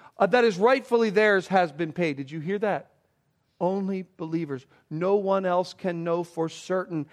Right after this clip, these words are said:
A believer is the only one who can say with assurance, "There is therefore now no condemnation to those who are in Christ,"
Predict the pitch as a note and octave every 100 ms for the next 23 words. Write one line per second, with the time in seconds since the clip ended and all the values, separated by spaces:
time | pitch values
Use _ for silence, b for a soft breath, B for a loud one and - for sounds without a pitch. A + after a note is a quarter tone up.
0 | b F3 E3 E3 D#3+ F3 G#3+ G3 F#3+ F3+
1 | F3+ E3 F3+ G#3 A3+ G#3 G#3+ G3+ - F#3
2 | E3+ - A3 A3+ G3+ F#3+ F#3 F3 - -
3 | B3 B3+ A3 E3+ - b b - B3+ B3+
4 | A#3+ F3+ C4 C4 - C4 B3+ B3+ C#4 C#4
5 | C4 B - A3+ E4+ G4+ G4+ D4 C#4 A#3+
6 | G#3+ G#3 F#3+ - E3+ D3+ D#3+ D3+ D3 C#3+
7 | C#3+ - D#3 C#3 -